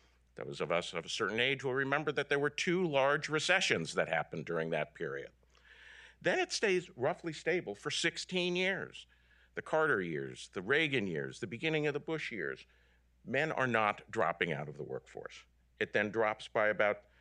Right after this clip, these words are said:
two points during the early nineteen nineties, a period that combines rapid demobilization of the military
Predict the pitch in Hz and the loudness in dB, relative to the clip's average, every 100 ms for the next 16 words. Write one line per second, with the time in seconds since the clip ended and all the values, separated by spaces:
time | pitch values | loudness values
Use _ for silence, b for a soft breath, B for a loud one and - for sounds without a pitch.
0 | _ - 147 - 135 127 131 - - 110 | _ -4 -4 0 2 2 0 -6 -2 0
1 | 117 117 113 101 95 98 98 80 85 - | 2 2 0 0 0 0 0 0 -4 -6
2 | 80 69 73 67 - - - - - - | -10 -8 -10 -12 -18 -20 -20 -18 -12 -4
3 | 82 80 78 76 - - 82 85 80 71 | 0 0 0 -2 -4 -10 -8 -6 -6 -6
4 | 73 85 - 95 78 - 87 87 95 90 | -2 -2 0 -4 -4 -10 -10 -10 -6 -4
5 | 90 90 80 92 92 98 82 95 135 160 | -4 -4 -2 -2 -2 -6 -8 -4 0 0
6 | - 139 131 123 | 2 2 2 0